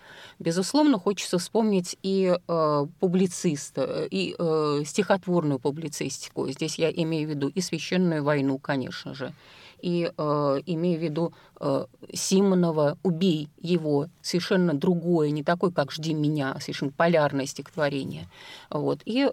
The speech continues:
э, конечно же, прозаиков, в частности, Соболева, который писал цикл «Морская душа», э, «Наука ненависти» Шолохова,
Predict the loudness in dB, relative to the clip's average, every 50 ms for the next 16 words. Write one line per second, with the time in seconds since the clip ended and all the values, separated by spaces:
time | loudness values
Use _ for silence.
0 | 0 0 2 4 4 4 4 2 2 2 2 2 2 2 2 2 2 0 2 2
1 | 2 2 2 0 2 2 2 4 4 4 4 4 6 4 2 2 2 0 0 0
2 | -4 -12 -18 -16 -16 -8 -4 -4 -2 -2 -2 -6 -6 -4 -4 -4 -4 -2 0 2
3 | 4 4 4 2 2 0 2 2 0 -2 0 0 -2 0 0 -2 -2 -4 -6 -8
4 | -8 -2 0 0 0 0 -4 -10 -20 -20 -20 -20 -14 -8 -6 -6 -4 -4 -4 -4
5 | -4 -2 -2 -2 -2 -4 -6 -4 -2 0 0 0 -2 -4 -8 -6 -4 -2 -2 0
6 | -2 -4 -10 _ _ _ _ _ _ _ _ _ _ _ _ _ _ _ -20 -18
7 | _ -6 -4 -4 -4 -4 -8 -12 -16 -14 -12 -12 -12 -12 -12 -4 0 2 4 4
8 | 4 4 2 2 2 4 4 4 4 4 2 2 0 -2 -2 -4 -4 -4 -2 -2
9 | 0 2 4 4 4 4 2 -2 -2 -2 -2 -2 -2 -4 -4 -8